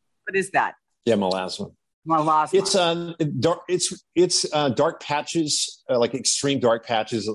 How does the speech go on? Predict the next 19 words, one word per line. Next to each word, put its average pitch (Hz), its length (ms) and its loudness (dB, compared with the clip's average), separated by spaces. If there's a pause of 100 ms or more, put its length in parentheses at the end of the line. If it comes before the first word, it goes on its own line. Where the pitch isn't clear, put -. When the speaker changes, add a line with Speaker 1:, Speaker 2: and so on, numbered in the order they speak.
Speaker 2:
It's 127 300 -2
like 107 240 2 (260)
super 143 400 2
hyperpigmentation, 110 1500 0 (440)
uh, 95 340 0
that 107 200 0
can 117 140 -2
happen 110 520 -2
from 104 760 0
all 120 140 2
kinds 113 380 -6
of 113 120 -4
things, 110 300 2
from 104 260 4
skin 127 380 2
treatments 120 480 0
that 107 160 0
went 117 220 0
wrong, 113 540 0